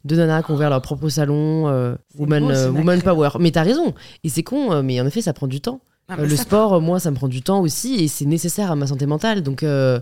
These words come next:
Speaker 1: et souvent, je culpabilise. Mais voilà, je me... toutes les semaines, je me rassure en me disant que non, c'est nécessaire à mon équilibre de vie. Mais tu vois, tu perds quand même, euh, deux heures, quoi, parce qu'une demi-heure pour y aller.
Speaker 2: Ah,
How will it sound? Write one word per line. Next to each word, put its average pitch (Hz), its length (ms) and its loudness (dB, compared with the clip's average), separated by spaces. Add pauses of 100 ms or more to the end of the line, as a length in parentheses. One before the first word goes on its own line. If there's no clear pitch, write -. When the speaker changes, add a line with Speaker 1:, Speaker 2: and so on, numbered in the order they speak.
Speaker 1:
et 175 60 0
souvent, 185 180 -2
je 208 80 -2
culpabilise. 160 600 -2 (320)
Mais 143 680 -2 (640)
voilà, 143 180 0
je 143 140 -2
me... 156 140 0
toutes 220 240 -6
les 233 60 4
semaines, 226 240 2
je 226 60 2
me 190 80 4
rassure 175 340 2
en 190 40 0
me 175 40 0
disant 180 220 0
que 156 460 0
non, 175 360 2 (540)
c'est - 180 -4
nécessaire 165 460 2
à 165 60 2
mon 160 100 2
équilibre 151 360 -2
de 147 80 -2
vie. 127 200 -4 (100)
Mais 151 120 -2
tu - 60 -6
vois, 240 100 2
tu 208 120 -10
perds 151 180 0
quand 160 100 -4
même, 156 180 2
euh, 139 140 0
deux 160 240 0
heures, 226 160 -2
quoi, 151 100 -4
parce 135 140 -6
qu'une 165 260 -2
demi-heure 156 260 0
pour 143 120 -4
y 139 80 2
aller. 190 360 0
Speaker 2:
Ah, 185 140 -4